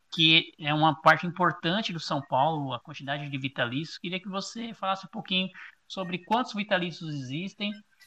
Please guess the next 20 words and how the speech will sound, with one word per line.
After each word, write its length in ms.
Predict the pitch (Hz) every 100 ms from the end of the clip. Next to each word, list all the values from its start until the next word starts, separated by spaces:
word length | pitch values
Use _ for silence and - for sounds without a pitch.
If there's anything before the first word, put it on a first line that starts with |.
| _
e, 580 | 170 190 208 208 208 -
e 40 |
na 120 | 180
sua 180 | 185 202
proposta 680 | - 208 208 180 180 185 185
aí 320 | 170 160 180
de, 680 | 165 170 170 160 147 73 - _ _
tem 140 | 165
a 80 | 170
ideia 340 | 165 143 160
aí 160 | 151 156
de 180 | 160 170
acabar 480 | 165 180 151 165 -
com 120 | 170
os 100 | 165
conselheiros 480 | - - 165 165 156
vitalícios. 580 | 165 185 151 135 -
Você 300 | 143 147 -
acha 240 | 170 160 190
que 500 | - 185 165 139